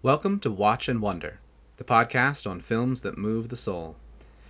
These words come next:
Coming up on today's episode, we'll be talking about There Will Be Blood, released in two thousand seven, starring Daniel Day-Lewis and Paul Dano. Joining me today is one of my dearest friends, Doctor Taylor O'Neill,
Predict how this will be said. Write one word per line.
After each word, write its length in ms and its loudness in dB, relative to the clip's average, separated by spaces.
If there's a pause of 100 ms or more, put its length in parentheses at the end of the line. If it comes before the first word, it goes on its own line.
(260)
Coming 220 4
up 100 2
on 140 4
today's 300 2
episode, 460 0
we'll 220 2
be 120 -2
talking 340 -4
about 320 -2
There 260 2
Will 300 4
Be 240 2
Blood, 540 -2 (260)
released 380 -2
in 100 0
two 140 -4
thousand 340 -4
seven, 400 -2
starring 460 0
Daniel 260 2
Day-Lewis 480 0
and 160 -8
Paul 160 -2
Dano. 400 -2 (800)
Joining 320 4
me 160 2
today 320 2
is 160 0
one 100 0
of 60 2
my 140 2
dearest 360 2
friends, 440 -2
Doctor 260 0
Taylor 320 2
O'Neill, 400 2